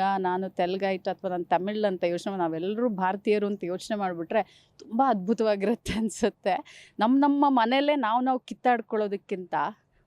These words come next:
ಹೊರಗ್ನವ್ರಿಗೆ ನೋಡೋದಕ್ಕೆ ನಾವೆಲ್ರೂನು ತುಂಬಾ ಚೆನ್ನಾಗಿ ಅಲ್ಲಲ್ಲೇ ಅದನ್ನ ಸಾರ್ಟ್ ಔಟ್ ಮಾಡ್ಕೊಂಡು ಯಾರೋ ನಮ್ಮವ್ರು ಗೆದ್ದಿದ್ದಾರೆ ಅಂತ ಪ್ರೋತ್ಸಾಹ ಕೊಟ್ರೆ ತುಂಬಾ ಒಳ್ಳೇದು ಅನ್ಸುತ್ತೆ. ಹಾಗಂತ ನಾವೆಲ್ಲರೂ ಮೈಂಡ್‌ಸೆಟ್‌ನು ಚೇಂಜ್ ಮಾಡೋದಕ್ಕೆ ಆಗೋದಿಲ್ಲ. ಅವರಿಗೆ ಅವ್ರ ಪ್ರೀತಿ, ಅವ್-, ಅವ್ರ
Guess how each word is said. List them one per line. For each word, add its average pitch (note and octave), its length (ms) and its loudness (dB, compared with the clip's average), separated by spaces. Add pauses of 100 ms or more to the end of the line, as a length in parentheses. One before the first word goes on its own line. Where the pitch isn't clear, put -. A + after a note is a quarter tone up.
(100)
ಹೊರಗ್ನವ್ರಿಗೆ C4+ 640 2
ನೋಡೋದಕ್ಕೆ A#3 520 2
ನಾವೆಲ್ರೂನು A3+ 840 -2
ತುಂಬಾ G#3 280 2
ಚೆನ್ನಾಗಿ G3+ 420 0
ಅಲ್ಲಲ್ಲೇ G#3+ 320 0
ಅದನ್ನ A#3 200 -2
ಸಾರ್ಟ್ G3+ 320 0
ಔಟ್ G3+ 140 -4
ಮಾಡ್ಕೊಂಡು F3+ 260 -2
ಯಾರೋ G3 160 2
ನಮ್ಮವ್ರು A#3 480 4
ಗೆದ್ದಿದ್ದಾರೆ B3+ 480 2
ಅಂತ A3 220 -4 (420)
ಪ್ರೋತ್ಸಾಹ A3+ 460 0
ಕೊಟ್ರೆ B3 420 -2
ತುಂಬಾ G#3 380 -2
ಒಳ್ಳೇದು F#3+ 400 0
ಅನ್ಸುತ್ತೆ. - 320 -8 (460)
ಹಾಗಂತ A3+ 360 4
ನಾವೆಲ್ಲರೂ A#3 400 0
ಮೈಂಡ್‌ಸೆಟ್‌ನು B3+ 460 0
ಚೇಂಜ್ A3 380 0
ಮಾಡೋದಕ್ಕೆ G3 380 0
ಆಗೋದಿಲ್ಲ. E3+ 480 0 (560)
ಅವರಿಗೆ G#3 360 2
ಅವ್ರ G#3+ 320 2
ಪ್ರೀತಿ, G#3 500 -2
ಅವ್-, G3 300 2
ಅವ್ರ G#3 200 -2